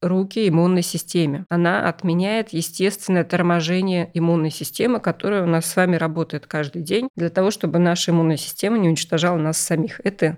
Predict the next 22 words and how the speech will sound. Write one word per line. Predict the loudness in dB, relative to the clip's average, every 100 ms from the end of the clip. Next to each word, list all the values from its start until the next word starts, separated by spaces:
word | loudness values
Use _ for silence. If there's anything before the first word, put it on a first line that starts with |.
| -2
естественный | -2 0 0 0 2 2
механизм | 2 2 4 2 2
торможения | 0 2 2 2 2
иммунной | 2 -2
системы. | -4 -10 -8 -8 -4
И | -4
вот | 0 0
эта | 0 -2
иммунотерапия, | -2 -2 0 0 0 -4 -2
она | 0 0 0
отменяет, | -2 0 2 2 0 -4 -4
блокирует | -2 -2 -2 -2 -2 -4
эти | -8 -6 -6
естественные | -8 -2 -2 -2 -4 -2
тормозные | -2 0 0 0 0
процессы. | -2 -2 -2 -4 -4 -4
Иммунная | 0 2 0
система | -2 -2 0 0
активизируется, | -2 -2 0 4 4 2 0 -4 -6 -2
агрессивно | 2 2 2 0 2 4
уничтожает | 2 0 0 0 0 0 0
опухоль. | 0 -4 -4 -6